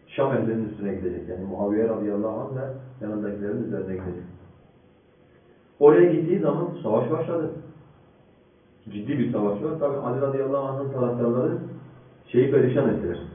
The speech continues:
Şam ordusunu perişan ettiler yani. Tam ordu yenilecek, artık karargaha düşecek ordunun. Amr ibn As bir fikir attı ortaya. Dedi ki Allah'ın kitabına muhakeme olalım. Tabii tarihte meşhur anlatılıyor, ne kadar doğrudur bilmiyoruz.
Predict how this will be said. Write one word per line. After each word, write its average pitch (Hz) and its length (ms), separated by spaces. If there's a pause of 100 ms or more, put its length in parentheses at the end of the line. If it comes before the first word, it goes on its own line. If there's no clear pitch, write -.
(500)
Şam 127 260
ordusunu - 440
perişan 107 380
ettiler 95 220
yani. 87 220 (440)
Tam 190 400
ordu 139 260
yenilecek, 135 760 (500)
artık 127 400
karargaha 117 500
düşecek 110 380
ordunun. 104 400 (440)
Amr 160 220
ibn 156 200
As 156 300
bir 139 60
fikir 143 240
attı - 260
ortaya. - 340 (580)
Dedi 131 220
ki - 120
Allah'ın 123 360
kitabına 123 380
muhakeme 117 460
olalım. 107 380
Tabii 151 240
tarihte 143 380
meşhur 151 320
anlatılıyor, 139 580
ne 143 140
kadar 131 240
doğrudur 127 380
bilmiyoruz. 135 380